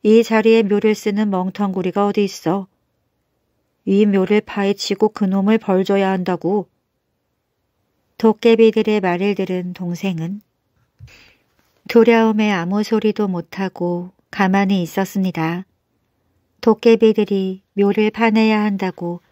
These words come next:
소리치면서 몰려드는데 한 도깨비가 점잖게 말을 했습니다. "그러면 안 된다." "왜 안 돼?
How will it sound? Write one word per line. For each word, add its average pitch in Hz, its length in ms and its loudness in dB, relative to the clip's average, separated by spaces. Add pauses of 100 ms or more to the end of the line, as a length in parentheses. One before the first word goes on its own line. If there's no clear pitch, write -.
(240)
소리치면서 208 1160 0
몰려드는데 185 960 -4 (640)
한 240 240 2
도깨비가 190 1000 -2
점잖게 190 880 -2 (300)
말을 196 360 0
했습니다. 190 680 -4 (1120)
"그러면 196 460 0
안 185 160 -2
된다." 175 420 -4 (680)
"왜 196 160 4
안 190 200 2
돼? 196 200 -2